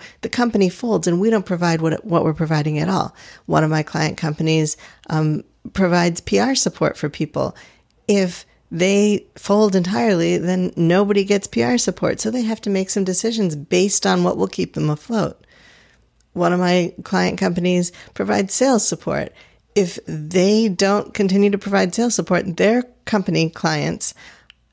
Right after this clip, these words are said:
then are without sales support and have to scramble. You know, if somebody is doing, um, an event production piece, I, I spoke to somebody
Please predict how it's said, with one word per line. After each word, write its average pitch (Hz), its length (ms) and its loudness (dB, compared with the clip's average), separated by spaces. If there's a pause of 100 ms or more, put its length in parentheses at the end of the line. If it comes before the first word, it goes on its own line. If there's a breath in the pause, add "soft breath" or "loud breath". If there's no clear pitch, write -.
then 175 280 0
are 165 200 0
without 165 480 0
sales 247 300 0
support 151 480 -4
and 160 140 -2
have 160 240 -4
to 160 100 -4
scramble. 143 580 -2 (460 loud breath)
You 190 100 -4
know, 165 140 4
if 160 80 0
somebody 190 380 2
is 170 160 2
doing, 165 600 2
um, 151 520 0 (100)
an 160 100 2
event 185 300 2
production 160 800 -2
piece, - 500 -4 (400 loud breath)
I, 160 300 0
I 156 140 0
spoke 160 280 -2
to - 80 -6
somebody 151 540 2